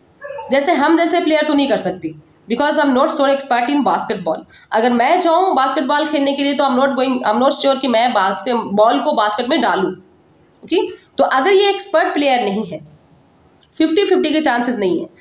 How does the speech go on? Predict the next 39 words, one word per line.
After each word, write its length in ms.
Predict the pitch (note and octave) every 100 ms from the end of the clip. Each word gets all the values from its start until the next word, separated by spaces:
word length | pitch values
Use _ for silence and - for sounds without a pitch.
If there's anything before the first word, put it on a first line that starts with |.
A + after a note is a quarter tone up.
| - - - G3
जैसे 180 | B3
मैं 220 | C4 B3+ D#4
डालूँ 520 | D4 D4+ E4 E4 -
तो 120 | C4
probably, 680 | B3 A#3+ B3+ C#4 - B3 A#3
most 140 | D#4+ -
probability 380 | D#4+ C#4 C4+ C#4+
ऐसा 260 | A#3+ B3
है 160 | B3+ C4+
कि 120 | C#4
बा-, 400 | G#3 F#3 - F#3
ball 220 | G3+ C4
को 160 | B3+ C4+
हम 200 | C#4 C4+
basket 320 | F#3 F3+ A#3
में 80 | A#3+
नहीं 220 | F#3 G#3+
डाल 180 | G3+ E3
सकते, 300 | E3 - - _ _ _ _ _ _ -
तो 60 |
फिफ्टी 280 | C4+ F4+ E4+
फिफ्टी 280 | E4+ E4 D#4
नहीं 260 | G3+ F#3+ F3+
है। 120 | - - -
हाँ, 180 | G#4+ - C4
expert 500 | C4+ - F4+ G#4+ -
players 420 | D#4 C#4 B3+ -
हैं, 340 | B3+ E4+ - - _ -
अगर 220 | G#3+ C4+
कुछ 180 | D#4+ A#3+
ऐसे 280 | A#3 D#4
एक्स-, 220 | D4 - -
players 360 | A#3 C4+ C4+
हैं 140 | B3+ B3
जो 80 |
बहुत 380 | G3+ - B3+ B3
ही, 240 | D4 C#4+ -
अ, 60 |
means, 300 | G#3+ A#3 A#3